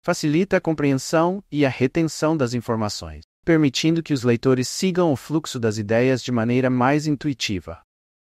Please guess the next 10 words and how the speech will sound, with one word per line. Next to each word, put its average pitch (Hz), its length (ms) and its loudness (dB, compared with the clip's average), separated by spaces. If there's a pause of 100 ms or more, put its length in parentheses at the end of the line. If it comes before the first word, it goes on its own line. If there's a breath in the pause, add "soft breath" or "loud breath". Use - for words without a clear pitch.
(240)
Ele 147 140 0
sugere 156 460 2
que - 100 -10
os 131 120 -2
intelectuais 127 800 -2
devem 123 260 0
prestar 110 400 -2
atenção 127 460 -4
à - 20 -2
estrutura 165 640 -4